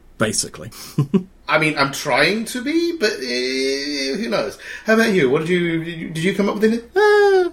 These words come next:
Speaker 1: yeah, little, a lot of, a lot of meandering around stuff.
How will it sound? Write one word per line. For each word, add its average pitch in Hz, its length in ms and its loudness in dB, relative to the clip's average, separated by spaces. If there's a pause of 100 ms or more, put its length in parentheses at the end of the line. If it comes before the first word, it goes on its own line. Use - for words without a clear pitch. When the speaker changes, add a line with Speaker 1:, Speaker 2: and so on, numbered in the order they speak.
(100)
Speaker 1:
yeah, 294 480 4 (220)
little, 262 320 2 (460)
a 220 40 -4
lot 208 220 4
of, 196 120 2
a 180 60 4
lot 190 160 6
of 170 60 2
meandering 143 480 2
around 110 240 -4
stuff. - 180 -6